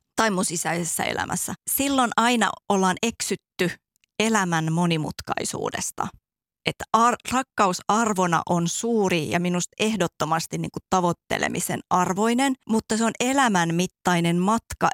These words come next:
eikä joku niinku, ää, teknisellä, ää, vipstaakilla tai jollain niinku menetelmällä haltuun otettava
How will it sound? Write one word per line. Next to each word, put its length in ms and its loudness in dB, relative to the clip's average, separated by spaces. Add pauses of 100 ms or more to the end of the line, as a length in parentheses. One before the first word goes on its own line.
eikä 320 0
joku 400 0
niinku, 360 -2 (680)
ää, 340 4 (140)
teknisellä, 840 0 (300)
ää, 340 0
vipstaakilla 880 0
tai 220 0
jollain 380 2
niinku 180 -2
menetelmällä 880 0
haltuun 540 0
otettava 640 0